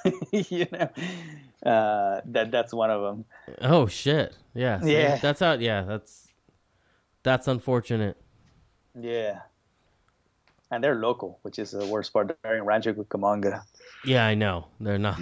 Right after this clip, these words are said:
Speaker 1: <laughs>
Speaker 2: they're not far at all.
Speaker 1: I
Speaker 2: Have you,
Speaker 1: know.
Speaker 2: uh, have you considered, like, getting a hold of Achilles?
Speaker 1: I have not. I have not, to be quite
Speaker 2: I've heard
Speaker 1: honest.
Speaker 2: really good things about 'em. I've never tried the one two threes. Um,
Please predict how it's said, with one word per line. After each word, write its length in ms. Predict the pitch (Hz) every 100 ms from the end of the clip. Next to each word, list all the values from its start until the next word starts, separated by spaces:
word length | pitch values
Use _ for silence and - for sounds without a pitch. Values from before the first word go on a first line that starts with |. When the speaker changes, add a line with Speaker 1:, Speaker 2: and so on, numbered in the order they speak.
| 160 -
Speaker 1:
<laughs> 180 | -
Speaker 2:
they're 120 | - 110
not 240 | 113 110
far 300 | - 123 117
at 80 | 104
all. 260 | 92 90 _ _ _ _ -
Speaker 1:
I 80 | 110
Speaker 2:
Have 300 | 107 156 135
you, 80 | 165
Speaker 1:
know. 100 | 143
Speaker 2:
uh, 360 | 127 110 98 -
have 180 | 120 131
you 80 | 131
considered, 400 | 127 127 127 123
like, 180 | 113 98
getting 260 | 110 107
a 40 | 101
hold 180 | 107 101
of 80 |
Achilles? 520 | 98 107 110 135 135 _ _ _ _ _ _ _ - _ _ - _ -
Speaker 1:
I 120 | 143 170
have 240 | 214 170
not. 320 | 147 175 90 _ _ 123
I 100 | 139
have 180 | 165 117
not, 360 | 117 147 - -
to 80 | 110
be 100 | 104
quite 220 | 104 107
Speaker 2:
I've 180 | 104 104
heard 140 | 156 202
Speaker 1:
honest. 140 | 113
Speaker 2:
really 260 | 127 160 135
good 200 | 151 156
things 240 | 123 135
about 220 | 131 143
'em. 160 | 151 139
I've 180 | 110 107
never 280 | 117 123
tried 280 | 120 123 127
the 80 | 120
one 200 | 117 120
two 180 | - 123
threes. 580 | - 120 131 135 - _ _ _ _ _ _ _
Um, 720 | 101 107 101 92 90 85 92